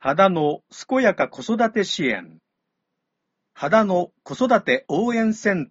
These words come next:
ター、ハグルーム。各自治体で設置を進めている子育て世代包括支援センターのことです。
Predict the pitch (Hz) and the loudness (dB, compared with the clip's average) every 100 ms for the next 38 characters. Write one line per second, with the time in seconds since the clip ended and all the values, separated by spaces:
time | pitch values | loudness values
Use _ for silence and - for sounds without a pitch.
0 | - 95 87 87 _ _ _ _ - 156 | -10 -10 -10 -16 _ _ _ _ -4 0
1 | 233 240 220 143 98 90 _ _ _ _ | 0 0 -2 -4 -8 -18 _ _ _ _
2 | _ _ _ _ _ _ _ _ _ _ | _ _ _ _ _ _ _ _ _ _
3 | - 240 240 185 139 - - 233 226 208 | -4 -2 -2 -6 -6 -10 -2 0 0 -2
4 | 190 160 156 - 220 208 196 - - 190 | -4 -6 -10 -10 -4 -4 -4 -10 -6 -4
5 | 170 - 151 139 123 117 - _ _ _ | -4 -4 -2 -2 -4 -6 -8 _ _ _
6 | - 139 262 262 262 254 247 208 151 113 | -12 -6 0 0 0 -2 -2 0 0 0
7 | 117 - 208 247 254 247 233 - 214 254 | -6 -4 -4 -2 -4 -4 -6 -4 -2 -2
8 | 240 - 233 214 - 127 110 98 117 110 | -2 -2 -2 -2 -2 -4 -4 -10 -12 -10
9 | 107 85 - - - | -12 -12 -18 -20 -20